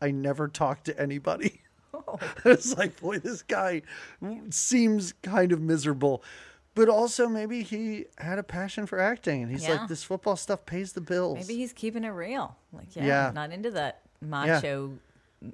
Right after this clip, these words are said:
Speaker 2: man
Speaker 1: Yep.
Speaker 2: football thing.
Speaker 1: And then
Speaker 2: but I do
Speaker 1: sadly,
Speaker 2: it.
Speaker 1: he,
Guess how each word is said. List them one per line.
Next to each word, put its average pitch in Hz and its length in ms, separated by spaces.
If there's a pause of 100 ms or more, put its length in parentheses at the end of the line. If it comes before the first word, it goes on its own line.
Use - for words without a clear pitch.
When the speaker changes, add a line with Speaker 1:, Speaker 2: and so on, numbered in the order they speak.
Speaker 2:
man 151 480 (240)
Speaker 1:
Yep. 123 180
Speaker 2:
football 135 320
thing. - 140
Speaker 1:
And 196 80
then 202 140
Speaker 2:
but 196 40
I - 20
do - 60
Speaker 1:
sadly, 202 360
Speaker 2:
it. 156 60
Speaker 1:
he, 185 440